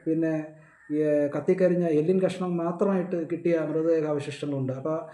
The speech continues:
ഇതൊരു ഭയങ്കര സങ്കീർണമായിട്ടുള്ള, വളരെ ഗുരുതരമായിട്ടുള്ള ഒരു, ഒരു, ഒരു പ്രശ്നമായിട്ട്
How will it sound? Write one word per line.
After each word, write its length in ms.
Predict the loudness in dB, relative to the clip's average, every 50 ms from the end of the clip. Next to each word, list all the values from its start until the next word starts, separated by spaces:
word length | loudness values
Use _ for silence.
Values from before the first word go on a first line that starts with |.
| -20 -20 _ -2
ഇതൊരു 340 | 2 4 4 6 6 4 4
ഭയങ്കര 300 | 2 0 2 2 0 0
സങ്കീർണമായിട്ടുള്ള, 1000 | 0 0 -2 0 4 4 4 4 4 2 2 2 0 2 2 0 0 0 0 -2 -2
വളരെ 320 | -2 0 0 0 0 0
ഗുരുതരമായിട്ടുള്ള 920 | -2 -2 -2 -2 -2 0 0 0 -2 -2 -2 -2 -2 -2 -2 -2 -2 -2
ഒരു, 400 | -4 -2 -2 0 -2 -2 -2 -6 -10 -18 -20 -20 _ _ -4
ഒരു, 100 | -2 0
ഒരു 240 | 2 2 2 2 2 2 2 2 0 -2 -4 -6 -10 -12 -12 -6
പ്രശ്നമായിട്ട് 640 | -6 -4 -2 0 0 2 2 0 0 2 0 0 0